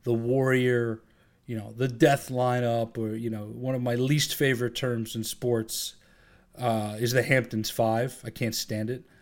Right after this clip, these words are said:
Um, <laughs> but, you know, playoff time, you've got the lineup that I just mentioned, which is K D, Draymond, Iggy, Curry,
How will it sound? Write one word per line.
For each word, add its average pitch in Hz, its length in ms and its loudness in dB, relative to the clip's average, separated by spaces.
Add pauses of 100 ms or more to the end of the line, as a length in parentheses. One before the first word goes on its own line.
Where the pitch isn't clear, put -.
(280)
Um, 107 460 -6 (460)
<laughs> - 380 -20
but, 120 440 4 (1000)
you 156 140 2
know, 123 240 4
playoff 196 560 8
time, 156 580 2 (1200)
you've 131 180 -4
got 147 320 8
the 131 120 6
lineup 151 560 6 (440)
that 127 320 2 (220)
I 123 80 -2
just 139 260 -2
mentioned, 131 460 2
which 117 160 -4
is 117 100 -6
K 143 280 4
D, 135 540 0 (160)
Draymond, 139 760 4 (460)
Iggy, 147 540 2 (1120)
Curry, 156 600 4